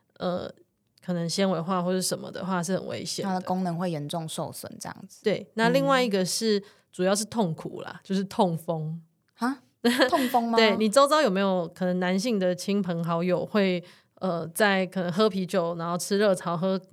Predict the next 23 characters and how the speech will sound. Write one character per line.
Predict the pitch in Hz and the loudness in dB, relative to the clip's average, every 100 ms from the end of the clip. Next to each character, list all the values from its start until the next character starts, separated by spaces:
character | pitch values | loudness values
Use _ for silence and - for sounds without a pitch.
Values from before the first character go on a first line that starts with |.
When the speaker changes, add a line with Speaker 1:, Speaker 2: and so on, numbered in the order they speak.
| 190 | -10
Speaker 1:
吃 | - 220 | -2 0
火 | 190 | 0
锅 | - 180 180 | -2 2 2
的 | 180 | 2
时 | 180 | -4
候 | 175 175 | -4 -2
会 | 190 180 123 - _ _ _ _ _ _ - | 0 -2 -4 -12 _ _ _ _ _ _ -4
不 | |
舒 | 214 214 208 | -2 -2 -4
服、 | - 160 | -6 -10
痛？ | 170 - 208 175 170 170 _ _ _ - | -4 2 2 2 -8 -14 _ _ _ -12
Speaker 2:
是 | 427 | -2
没 | 381 | 2
有 | 247 202 | 2 2
到 | 196 202 | 0 0
痛 | 208 - 240 156 - | -2 0 0 0 -4
啦， | - - | -8 -4
Speaker 1:
嗯。 | 208 190 | -2 0
Speaker 2:
什 | 180 | -2
么 | 180 | -4
意 | 202 | -4
思 | 196 - | -6 -10
啊？ | - | -14